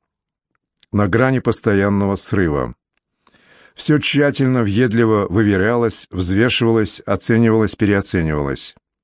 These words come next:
В разговоре принимали участие сам Погодин, Коля Утилов, Крупин и Гриднев. Анастасия сидела в сторонке за журнальным столиком,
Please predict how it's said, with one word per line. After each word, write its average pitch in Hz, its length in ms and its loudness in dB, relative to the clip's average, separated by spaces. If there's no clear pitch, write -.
В 101 80 0
разговоре 143 480 2
принимали 143 400 2
участие 123 560 0
сам 98 260 0
Погодин, 120 600 2
Коля 98 340 2
Утилов, 123 640 -2
Крупин 104 560 0
и 107 80 0
Гриднев. 87 580 -2
Анастасия 135 640 2
сидела 131 420 0
в - 60 -6
сторонке 123 680 0
за 104 200 0
журнальным 110 480 2
столиком, 78 720 -2